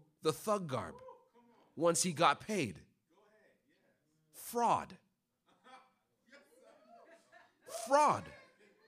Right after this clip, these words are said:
He put on a suit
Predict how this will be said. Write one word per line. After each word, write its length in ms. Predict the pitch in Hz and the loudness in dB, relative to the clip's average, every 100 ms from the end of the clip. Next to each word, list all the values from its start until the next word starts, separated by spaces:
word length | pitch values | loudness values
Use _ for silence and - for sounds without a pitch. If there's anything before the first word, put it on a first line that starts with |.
| 466 480 494 508 508 508 523 523 494 466 - - _ _ _ - - _ - | -20 -20 -20 -20 -20 -20 -20 -20 -20 -20 -20 -20 _ _ _ -20 -20 _ -6
He 120 | 220 | -4
put 280 | - 254 285 | -2 0 6
on 240 | 196 190 | 8 8
a 80 | 165 | 4
suit 420 | - - 240 208 | -2 -2 0 -2